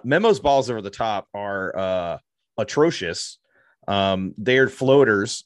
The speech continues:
uh, and they are slow floaters that any decent defender is gonna be able to defend. Um, you know, he was trying to, to switch the play a couple of times,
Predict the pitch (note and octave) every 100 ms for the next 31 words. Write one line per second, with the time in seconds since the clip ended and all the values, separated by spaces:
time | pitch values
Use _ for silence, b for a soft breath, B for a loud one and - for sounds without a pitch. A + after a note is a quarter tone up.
0 | - G2+ G2+ G2+ - A2+ A2+ G#2+ - -
1 | B2+ C3+ C3 A2 G#2+ G2 F#2 - F2+ G#2
2 | G2+ G2 - - C#3 C3+ A#2+ G#2 F2+ _
3 | _ C#3+ G#2+ B2+ C3 B2+ B2 G#2+ G2 -
4 | A#2 G#2+ G2+ G2 G2+ G2 F#2+ F2+ F2 E2
5 | - F2 - F#2 b b b b b -
6 | G2 G2 G2 F#2+ F#2+ G#2 A#2 G2+ C3+ C3+
7 | C3+ C3+ B2 A2+ A#2+ A2 - A2+ - C3+
8 | C3+ - G#2+ A#2+ A#2+ A2+ A2 G#2+ G#2+ G2+
9 | G#2+ G#2 G2+ F#2+